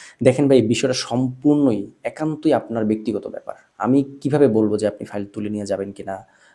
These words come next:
বা তার সাথে আপনার, আহ, কী ধরনের কমিটমেন্ট সে আপনাকে দিয়েছে, তিন মাস না ছয় মাস আপনার কাছ থেকে সময় নিয়েছে।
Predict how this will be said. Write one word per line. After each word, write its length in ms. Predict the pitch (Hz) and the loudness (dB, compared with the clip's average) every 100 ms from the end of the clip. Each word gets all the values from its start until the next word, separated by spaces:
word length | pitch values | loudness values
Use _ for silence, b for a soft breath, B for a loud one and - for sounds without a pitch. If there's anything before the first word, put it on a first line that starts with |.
| _ | _
বা 100 | 107 | -6
তার 120 | 101 | -6
সাথে 240 | 101 107 - | -8 -8 -10
আপনার, 380 | - 104 104 | -4 -4 0
আহ, 400 | 101 98 - - | 0 0 -4 -10
কী 140 | 123 120 | -6 -4
ধরনের 240 | 113 110 | -2 -4
কমিটমেন্ট 520 | 110 107 104 104 101 | -4 -6 -4 -6 -6
সে 140 | 101 107 | -6 -6
আপনাকে 300 | 101 107 104 | -6 -8 -8
দিয়েছে, 360 | 104 104 - | -8 -6 -8
তিন 220 | 104 107 101 | -6 -6 -6
মাস 220 | 101 - | -8 -10
না 100 | 104 | -14
ছয় 200 | - 101 | -4 -4
মাস 180 | 101 104 | -2 -6
আপনার 200 | - 101 | -8 -8
কাছ 160 | 104 | -8
থেকে 120 | - | -8
সময় 280 | 101 110 104 | -12 -8 -6
নিয়েছে। 400 | 101 101 104 98 | -6 -6 -8 -12